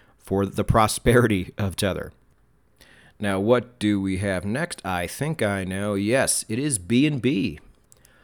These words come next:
Also very intriguing. I've had my time with B N B. I didn't really make any money off of it. And frequent listeners of the show, you have taken this walk with me.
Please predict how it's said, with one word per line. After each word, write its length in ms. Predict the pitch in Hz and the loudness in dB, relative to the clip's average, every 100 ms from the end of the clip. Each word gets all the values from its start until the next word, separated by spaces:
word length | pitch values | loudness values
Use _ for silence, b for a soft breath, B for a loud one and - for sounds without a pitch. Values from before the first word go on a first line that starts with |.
| b b - | b b 2
Also 680 | 117 185 - 165 113 92 - | 2 4 4 4 4 2 -4
very 340 | 98 104 101 | -2 0 0
intriguing. 480 | 92 - 104 90 87 | -2 -4 -4 -4 -4
I've 200 | 90 110 | -4 -2
had 160 | 131 131 | 0 0
my 160 | 127 | -2
time 340 | 127 135 156 147 | -2 -2 0 0
with 180 | 117 | 0
B 160 | - 98 | -2 -4
N 100 | 87 | -4
B. 180 | 87 92 | -6 -2
I 60 | |
didn't 160 | 110 117 | 0 2
really 120 | 123 | 2
make 220 | 120 120 | 2 2
any 100 | 117 | 0
money 240 | 98 110 123 | -2 -2 -2
off 220 | 80 - | -4 -6
of 100 | 78 | -8
it. 140 | 90 - _ b b _ | -10 -12 _ b b _
And 240 | 101 107 113 | -4 -2 0
frequent 340 | 143 143 127 | 0 2 2
listeners 300 | 117 127 104 | 2 0 -2
of 60 | 104 | -2
the 80 | 92 | -2
show, 300 | - 135 110 | 4 6 6
you 140 | 117 | 4
have 100 | 120 | 2
taken 340 | - 117 110 98 | 2 0 0 0
this 240 | 98 - | 0 0
walk 260 | 101 95 107 | -2 -2 0
with 200 | 110 95 | -2 -2
me. 220 | 82 | -8